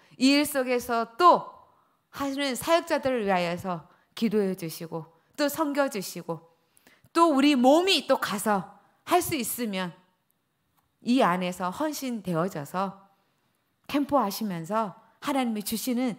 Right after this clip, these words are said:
그 현장 가운데도 또 응답을 받아보시기를 바랍니다.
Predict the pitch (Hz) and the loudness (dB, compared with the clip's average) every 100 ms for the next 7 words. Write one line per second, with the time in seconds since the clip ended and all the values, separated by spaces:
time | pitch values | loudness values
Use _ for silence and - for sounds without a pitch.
0 | - - 277 285 240 220 226 208 175 160 | -10 -8 -6 -4 -6 -6 -6 -8 -6 -6
1 | 160 151 190 320 320 - _ 208 220 311 | -6 -6 -2 -4 -4 -16 _ -8 -6 -8
2 | - _ 214 214 202 180 - 156 165 156 | -12 _ -6 -2 -2 -4 -10 -6 -4 -4
3 | 156 - 175 262 311 - - 180 175 202 | -6 -8 -6 -6 -6 -14 -14 -8 -6 -4
4 | 151 143 139 | -6 -8 -10